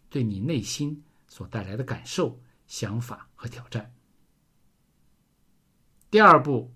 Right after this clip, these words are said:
是给自己一点压力，你对经文的回应绝不可以是“我打算思考神要让我做的这些事情”，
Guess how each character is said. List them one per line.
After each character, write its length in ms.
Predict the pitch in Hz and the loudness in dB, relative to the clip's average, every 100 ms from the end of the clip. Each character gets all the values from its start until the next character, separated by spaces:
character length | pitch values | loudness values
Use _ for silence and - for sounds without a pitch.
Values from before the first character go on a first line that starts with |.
| - | -16
是 160 | - | -14
给 120 | 123 110 | -10 -6
自 140 | 127 | -6
己 160 | 98 107 | -6 -8
一 40 | |
点 200 | - - | -10 -10
压 200 | 104 120 | -6 -2
力， 180 | 123 - - _ _ _ _ _ _ _ - - _ _ _ | -2 -6 -14 _ _ _ _ _ _ _ -20 -20 _ _ _
你 140 | - 165 | -2 4
对 120 | 202 | 6
经 220 | 185 220 | 6 4
文 100 | 185 | 6
的 80 | 185 | 2
回 200 | - 127 | 4 2
应 460 | 175 175 131 113 104 | 2 2 2 2 0
绝 140 | 123 | -2
不 80 | 123 | -2
可 160 | - | 0
以 80 | 127 | 0
是 520 | 104 - 117 104 95 - _ _ _ _ _ _ _ | 0 -4 -4 -4 -6 -14 _ _ _ _ _ _ _
“我 100 | - | -4
打 160 | 131 117 | 0 0
算 220 | 120 131 | 2 0
思 180 | 120 - | 0 -2
考 200 | 147 120 | -2 -4
神 560 | 123 113 107 120 135 - - - - | -2 -2 0 0 0 -8 -20 -20 -2
要 160 | 120 | 0
让 360 | 110 127 110 98 | 2 2 2 -2
我 180 | 90 90 | -10 -14
做 420 | - - 147 98 | -16 -2 0 0
的 240 | 98 87 - | -4 -16 -18
这 80 | - | -18
些 160 | - 117 | -10 -8
事 160 | - | -6
情”， 200 | 123 - | -6 -8